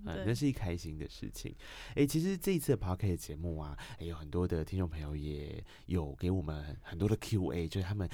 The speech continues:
Speaker 1: 很想要跟这个来宾交流的事情。其实我刚刚都默默的融在里面，跟他讨-，跟这个宝玲讨论了，像是这个来台湾生活的感受啊，然后印象最深刻的事情啊。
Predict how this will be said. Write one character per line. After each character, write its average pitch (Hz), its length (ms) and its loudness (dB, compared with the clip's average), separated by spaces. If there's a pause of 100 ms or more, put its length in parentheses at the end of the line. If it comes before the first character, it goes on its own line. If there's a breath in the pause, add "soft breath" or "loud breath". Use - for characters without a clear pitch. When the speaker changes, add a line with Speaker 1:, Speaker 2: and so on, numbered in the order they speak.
(160 loud breath)
Speaker 1:
很 151 120 6
想 127 220 0
要 110 100 4
跟 107 320 4
这 110 200 4
个 87 140 0
来 78 140 -2
宾 104 220 2
交 107 240 4
流 85 240 2
的 69 100 -2
事 - 160 -4
情。 82 180 -4
其 139 120 2
实 175 80 8
我 160 80 10
刚 113 160 2
刚 110 220 2
都 110 120 8
默 117 160 8
默 101 160 4
的 78 120 6
融 78 260 4
在 90 160 6
里 71 180 -2
面， 80 300 2
跟 85 120 2
他 82 200 0
讨-， - 260 -2 (120)
跟 98 180 2
这 101 100 2
个 98 80 2
宝 64 200 2
玲 53 160 -4
讨 - 220 -4
论 73 220 2
了， 55 140 -4 (260 loud breath)
像 104 220 2
是 95 260 4 (220 loud breath)
这 101 160 6
个 73 380 2
来 85 120 4
台 90 180 0
湾 92 140 4
生 101 160 2
活 101 120 2
的 85 80 2
感 80 200 -2
受 98 240 0
啊， 85 460 -2 (260 loud breath)
然 82 160 0
后 87 360 2
印 113 120 2
象 107 220 2
最 107 100 4
深 104 200 -2
刻 113 160 0
的 87 80 0
事 101 160 -2
情 78 280 -6
啊。 78 160 -4